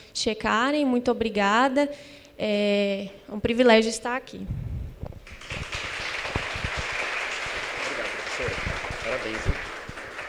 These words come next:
Speaker 2: Palestra excelente, né? Abordou esse as-, esse aspecto da seletividade dos tributos,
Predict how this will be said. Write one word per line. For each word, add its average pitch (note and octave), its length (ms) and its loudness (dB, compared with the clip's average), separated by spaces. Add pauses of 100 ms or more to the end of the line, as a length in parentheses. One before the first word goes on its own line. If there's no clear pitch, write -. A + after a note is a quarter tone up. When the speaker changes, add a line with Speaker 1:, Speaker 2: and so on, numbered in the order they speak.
(2500)
Speaker 2:
Palestra A#2 380 -6
excelente, A#2+ 720 -2 (380)
né? A2+ 220 -10
Abordou A2 680 -8
esse G2+ 160 -14
as-, - 140 -14 (160)
esse G#2 460 -16
aspecto - 480 -8
da G#2 120 -4
seletividade A2 1000 -10 (160)
dos G#2+ 120 -18
tributos, A#2 680 -10